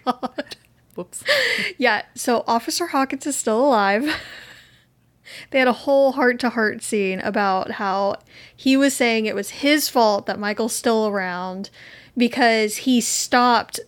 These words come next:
Speaker 1: the other officer from shooting him in the head, execution style, way back when.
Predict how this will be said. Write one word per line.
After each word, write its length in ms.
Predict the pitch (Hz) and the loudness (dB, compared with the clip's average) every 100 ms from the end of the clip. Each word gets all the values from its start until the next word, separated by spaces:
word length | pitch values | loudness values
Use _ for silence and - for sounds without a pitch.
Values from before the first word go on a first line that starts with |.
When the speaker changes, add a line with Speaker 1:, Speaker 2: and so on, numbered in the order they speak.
| - | -12
Speaker 1:
the 320 | 233 208 233 | -8 0 2
other 300 | - 226 226 | 2 2 2
officer 560 | 220 214 240 - 214 196 | 0 -2 -4 -4 -4 -6
from 240 | - 214 | -6 -6
shooting 500 | - - 247 233 214 | -2 0 2 2 0
him 220 | 220 214 | -2 -4
in 100 | 190 | -6
the 60 | 180 | -8
head, 580 | - 214 196 - 202 220 - _ _ _ _ | -4 0 0 -2 -4 -6 -6 _ _ _ _
execution 720 | - 220 - - 247 233 220 | -4 -4 -4 0 0 0 -6
style, 540 | 196 - 202 - - 226 _ _ _ _ - | -6 -4 -4 -4 -6 -8 _ _ _ _ -2
way 180 | 233 226 | 2 4
back 300 | 214 196 233 | 2 -2 -2
when. 380 | 208 185 233 | -4 -4 -14